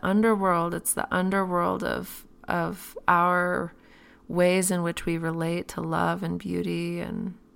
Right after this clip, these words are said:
abundance, relationships.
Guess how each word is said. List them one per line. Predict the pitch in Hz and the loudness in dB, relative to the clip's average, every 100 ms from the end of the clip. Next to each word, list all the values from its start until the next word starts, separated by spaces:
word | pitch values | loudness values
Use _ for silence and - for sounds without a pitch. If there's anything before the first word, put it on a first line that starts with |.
| - - - | -20 -20 -16
abundance, | 180 180 175 175 170 175 214 - - - _ - - _ _ - _ - - _ _ _ _ _ - - | -10 -6 -6 -4 -4 -6 -6 -8 -12 -18 _ -20 -20 _ _ -20 _ -20 -20 _ _ _ _ _ -20 -12
relationships. | - 90 180 202 185 - 190 185 - - - | -8 -6 -6 -6 -6 -6 -6 -8 -10 -10 -12